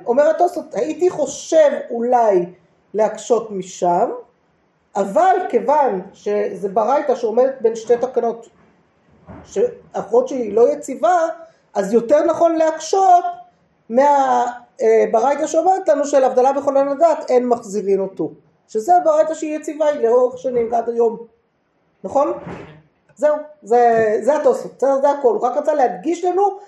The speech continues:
למה כל הסיפור הזה של העשירו לא רלוונטי לנו לכאן? למרות שהייתי יכול לחשוב שכן.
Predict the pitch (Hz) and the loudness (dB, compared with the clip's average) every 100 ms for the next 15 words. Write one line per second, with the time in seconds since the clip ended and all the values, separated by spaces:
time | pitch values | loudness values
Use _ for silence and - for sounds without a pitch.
0 | _ - 226 294 370 349 208 - - 294 | _ -2 2 4 4 2 -2 -4 -2 0
1 | 294 294 - 320 311 269 240 226 220 220 | 0 -4 -6 -2 0 0 0 0 0 -2
2 | - 381 381 339 339 339 - _ _ _ | 2 4 4 6 4 2 -8 _ _ _
3 | 214 226 285 302 302 220 220 202 220 220 | -4 2 4 2 0 4 4 4 0 0
4 | 208 202 196 185 175 151 - _ _ _ | 0 0 -2 -2 -4 -6 -12 _ _ _
5 | _ _ 185 214 320 403 381 320 302 302 | _ _ -6 -2 0 0 0 -2 0 2
6 | 277 - 247 - - 175 | 2 2 0 -2 -6 -6